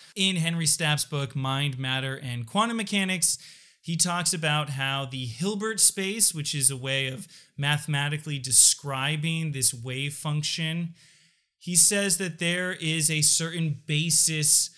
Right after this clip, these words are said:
of eigenvectors, which you can think of these as sort of the minimal, um, dimensions to describe that probability space, okay? And so from these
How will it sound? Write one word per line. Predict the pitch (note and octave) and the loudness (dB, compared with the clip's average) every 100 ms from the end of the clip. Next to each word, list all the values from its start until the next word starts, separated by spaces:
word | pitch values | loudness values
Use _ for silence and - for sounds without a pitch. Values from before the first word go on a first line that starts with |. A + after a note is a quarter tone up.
| - _ _ | -20 _ _
of | C#3+ C#3+ C3 D3+ | -4 -2 -2 -4
eigenvectors, | D3 D3+ D3 D3 B2+ C3 B2 A#2 C3 B2 B2 A#2 - | -2 0 0 -2 -2 -4 -4 -6 -6 -6 -2 0 0
which | C3+ C3+ A#2+ - - - _ | -2 -6 -4 -6 -10 -20 _
you | D3+ D#3+ | -4 -2
can | E3+ | -2
think | G3+ F#3 | -2 -2
of | E3+ | -2
these | D3+ D#3 D#3 D3+ | -2 -2 -2 -2
as | D3+ C#3 C3+ | -4 -2 2
sort | - D3 C#3+ | 2 2 -4
of | C#3 C3 A#2+ | -6 -8 -8
the | C3 C3 | -8 -6
minimal, | C3 D3+ F3 F#3 F3 E3+ E3+ E3+ D#3 - - _ _ - | -2 0 0 0 0 2 4 2 0 -6 -20 _ _ -8
um, | C#3 C3+ C#3+ | -6 -2 0
dimensions | B2 D3+ D3+ D#3 E3 E3 - E3+ D#3 D#3 D3+ | 2 4 6 4 4 4 4 2 0 2 0
to | - D3+ | 0 -2
describe | C3+ C3 - - C#3+ C#3+ C#3 D3 D3+ C#3 | 2 4 4 2 -2 -2 0 0 0 -2
that | B2 B2+ B2+ C3 | -4 -4 -4 -6
probability | - C3 B2 B2+ A#2 B2 B2+ A#2+ - | -10 -8 -8 -8 -8 -8 -8 -4 2
space, | - B2+ A2+ - - - B2+ | 2 0 -8 -2 -2 -2 -6
okay? | A#2 C3 B2+ B2+ B2 - - - - _ _ - | -8 -4 -2 -4 -6 -12 -20 -20 -20 _ _ 0
And | D3 | 6
so | D3 E3+ | 6 6
from | D#3 - F#3 F#3+ G#3+ G3 | 2 -2 -2 -2 -2 -4
these | F3 D#3+ | -2 -2